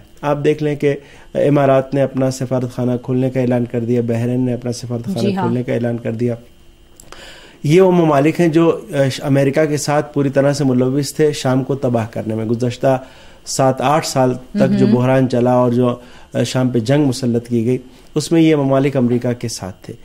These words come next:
Speaker 2: جی۔
Speaker 1: اور امیر-، امریکہ، آ، کی قیادت میں یہ ساری سازش رچی گئی۔
Speaker 2: مہم۔
Speaker 1: امریکہ کے منصوبے کو، البتہ جو ان ملکوں کا بھی منصوبہ تھا،
Speaker 2: مہم۔
Speaker 1: آ، عملی جامہ پہنانے کے لیے اور اس کو finance کرنے کے لیے یہ ممالک پیش پیش رہے، انہوں نے بہت زیادہ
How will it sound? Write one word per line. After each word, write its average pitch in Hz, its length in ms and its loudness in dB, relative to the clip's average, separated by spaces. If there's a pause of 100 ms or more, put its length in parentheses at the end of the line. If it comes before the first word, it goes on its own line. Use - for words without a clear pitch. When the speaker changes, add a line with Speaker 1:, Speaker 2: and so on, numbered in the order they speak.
(260)
Speaker 2:
جی۔ 175 140 -8
Speaker 1:
اور 139 200 2
امیر-، 156 440 2
امریکہ، 151 540 2 (340)
آ، 123 360 2
کی 127 220 -4
قیادت 123 460 0
میں 151 340 0
یہ 135 320 2
ساری 123 300 -2
سازش 123 440 -4
رچی 131 320 -2
گئی۔ 147 160 0 (260)
Speaker 2:
مہم۔ 208 140 0
Speaker 1:
امریکہ 135 400 2
کے 131 120 -2
منصوبے 123 520 2
کو، 131 260 0
البتہ 117 320 -2
جو 123 180 0
ان 170 80 4
ملکوں 190 320 4
کا 180 100 2
بھی 165 100 2
منصوبہ 107 420 0
تھا، 135 140 -10 (180)
Speaker 2:
مہم۔ 233 320 2
Speaker 1:
آ، 117 380 0
عملی 139 260 2
جامہ 147 260 2
پہنانے 143 460 0
کے 143 160 -2
لیے 143 200 0
اور 131 140 4
اس 113 120 -4
کو 123 100 -4
finance 131 400 0
کرنے 135 280 0
کے 143 100 -2
لیے 135 240 0
یہ 123 40 2
ممالک 113 420 0
پیش 113 240 -6
پیش 127 220 -4
رہے، 143 140 -4
انہوں 120 180 0
نے 113 80 0
بہت 110 220 -4
زیادہ 113 220 -2